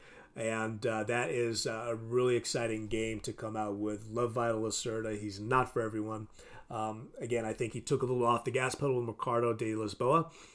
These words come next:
Um, it's, uh, it was a little bit of a letdown as far as you've got all these games that are real crunchy. That one let off the gas pedal, but I appreciate when designers do that. I have the game 'cause I think it's a nice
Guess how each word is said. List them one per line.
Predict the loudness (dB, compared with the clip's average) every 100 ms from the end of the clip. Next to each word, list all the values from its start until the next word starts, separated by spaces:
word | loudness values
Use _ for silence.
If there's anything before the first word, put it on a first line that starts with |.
| -16 -4
Um, | 0 0 0 -10 -4
it's, | -4 -4 -4
uh, | -2
it | -2
was | -2
a |
little | 0 0
bit |
of | 0
a |
letdown | 2 2 6 4 6 4 0
as | -2 -2
far | 0 2
as | 2 2 0 -4
you've | -2
got | 2 2
all | 4 2
these | 2 2
games | 2 2
that | -2
are |
real | -2 -4
crunchy. | -2 -2 2 0 0 -14 -20 -14 0
That | 4
one | 4 4
let | 4
off | 4 2 2
the |
gas | 0 0 2
pedal, | 2 2
but | 2
I | 0
appreciate | -4 0 0 2 0 0
when | 0 -2
designers | -2 0 2 0 2
do | 4
that. | 4
I | 0 -6
have | -2 2
the | 2
game | 2 0
'cause | -2 -2
I |
think | -2 -6
it's | -4
a | -4
nice | 0 0